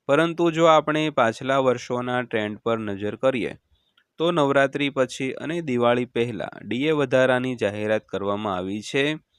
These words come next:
તો આ વખતે પણ એવી અપેક્ષા છે કે કર્મચારીઓ, પેન્શનરોને તહેવારો પહેલા ત્રણ ટકા ડીએ વધારાની ભેટ મળી શકે છે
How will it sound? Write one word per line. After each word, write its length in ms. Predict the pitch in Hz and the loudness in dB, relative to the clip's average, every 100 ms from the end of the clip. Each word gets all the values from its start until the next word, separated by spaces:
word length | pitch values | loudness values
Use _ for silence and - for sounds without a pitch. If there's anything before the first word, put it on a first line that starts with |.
| - _ _ _ | -20 _ _ _
તો 20 | 156 | 4
આ 120 | 156 | 6
વખતે 340 | 151 151 _ 156 | 6 0 _ 0
પણ 200 | 151 151 | 2 0
એવી 200 | 147 143 | 0 0
અપેક્ષા 600 | 135 - 123 - - 143 | 0 0 -2 -2 -2 0
છે 200 | 139 - 143 | 0 -2 -4
કે 160 | 131 175 262 | -4 -8 -4
કર્મચારીઓ, 800 | 151 127 127 123 120 120 120 120 | -2 0 -2 0 0 0 -2 -4
પેન્શનરોને 920 | 117 104 98 - 113 117 131 120 82 _ _ _ _ _ _ _ | -4 -8 -8 -10 -6 -4 -2 -2 -4 _ _ _ _ _ _ _
તહેવારો 460 | 147 156 165 160 160 | 0 2 4 6 4
પહેલા 460 | 160 135 131 127 131 | 4 2 4 4 4
ત્રણ 300 | 127 113 113 | 2 -2 -2
ટકા 360 | 107 113 120 117 | -2 -4 2 2
ડીએ 280 | 113 104 104 | 2 -2 -2
વધારાની 640 | 104 101 104 104 107 110 | -2 -2 -2 0 -4 -6
ભેટ 260 | 95 98 98 | -6 -6 -6
મળી 260 | 98 92 95 | -8 -6 -6
શકે 360 | 113 107 120 123 | -6 -6 -6 -6
છે 240 | - 147 | -2 0